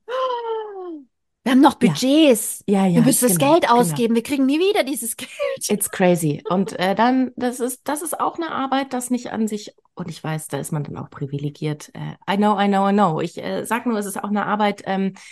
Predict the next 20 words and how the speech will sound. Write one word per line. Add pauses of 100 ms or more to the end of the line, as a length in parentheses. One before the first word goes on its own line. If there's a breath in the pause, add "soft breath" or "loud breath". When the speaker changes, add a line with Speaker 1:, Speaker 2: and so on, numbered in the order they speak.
(180 loud breath)
Speaker 2:
das
nicht
so
sich
zu
Herzen
zu
nehmen.
Also
es
hat
nichts
mit
einem
selber
und
mit
einem (120)
selber,
äh,